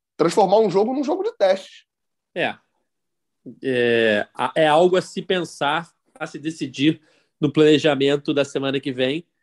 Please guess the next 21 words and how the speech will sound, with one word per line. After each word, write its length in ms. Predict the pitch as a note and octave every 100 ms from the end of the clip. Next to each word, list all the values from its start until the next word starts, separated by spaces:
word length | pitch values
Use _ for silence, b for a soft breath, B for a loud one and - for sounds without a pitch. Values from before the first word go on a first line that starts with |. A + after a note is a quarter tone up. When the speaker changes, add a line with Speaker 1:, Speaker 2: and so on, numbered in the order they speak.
| _ _ _
Speaker 2:
já 260 | A#2+ C3+ C3+
que 160 | -
o 40 | C3
Fluminense 260 | C3 B2+
tem 100 | C3
o 40 | C3
Fortaleza, 640 | B2+ - C3+ C3 F#3 F3+
depois 240 | F3 C3+
tem 100 | D3+
a 60 | C3+
viragem 480 | C3+ C3 D#3 D3 C#3+
contra 280 | C#3 C3
o 40 | C3+
Oriente, 480 | C3 B2+ C#3 D#3+ D#3
depois 440 | D3+ D3 C#3+ - _ _ _
enfrenta 420 | - C3 C3 C3 D3
o 40 |
Flamengo 680 | - D#3 C3+ C3+ C3+ C#3 C3+ _ _ _ -
aqui 320 | C3+ - C#3+
no 100 | C#3+
Maracanã, 680 | C#3+ C#3 - D3 B2+ B2+